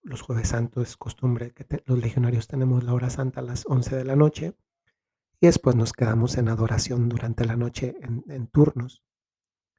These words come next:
Y ayer al final, cuando ya estaba por irme, pues me entró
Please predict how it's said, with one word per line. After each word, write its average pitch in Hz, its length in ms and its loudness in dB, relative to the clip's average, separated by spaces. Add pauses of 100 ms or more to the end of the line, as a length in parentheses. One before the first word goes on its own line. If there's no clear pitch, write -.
(1000)
Y 180 100 6
ayer 175 280 8
al 131 140 2
final, 120 360 -6
cuando 117 220 -18
ya 113 160 -6
estaba 120 340 -10
por 139 200 -4
irme, 113 400 -6 (1040)
pues 113 160 2
me 110 80 -2
entró 120 400 -8